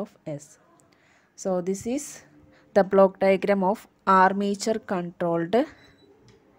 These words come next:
D C motor. Armature controlled D C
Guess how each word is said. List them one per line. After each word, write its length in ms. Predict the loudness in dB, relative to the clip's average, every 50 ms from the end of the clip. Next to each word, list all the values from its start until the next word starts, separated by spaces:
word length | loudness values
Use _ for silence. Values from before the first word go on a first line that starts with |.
| _ _ _ _ _ _ _ _ _ _ _ _ _ _ _ _ _ _ _ _ _ _ _ _ _ _ _ _ _ -12 -6
D 220 | -4 -2 -2 -2
C 260 | -4 -4 -4 -4 -4 -4
motor. 400 | -4 -6 -6 -6 -6 -8 -8 -8 -10 -16 _ _ _ _ _ _ _ _ _ _ _ _ _ _ _ _ -10
Armature 720 | -6 -6 -6 -6 -6 -6 -8 -8 -8 -8 -6 -6 -6 -6
controlled 800 | -6 -8 -8 -8 -8 -8 -10 -10 -8 -6 -6 -6 -6 -8 -6 -6 -6 -6 -8 _ _ _ _ _ _ -20 -20 -20 _ _ _ _ _ _ _ _ _ _ _ _ _ -16 -8 -4
D 220 | -4 -2 -2 -4
C 400 | -6 -8 -8 -6 -6 -6 -6 -10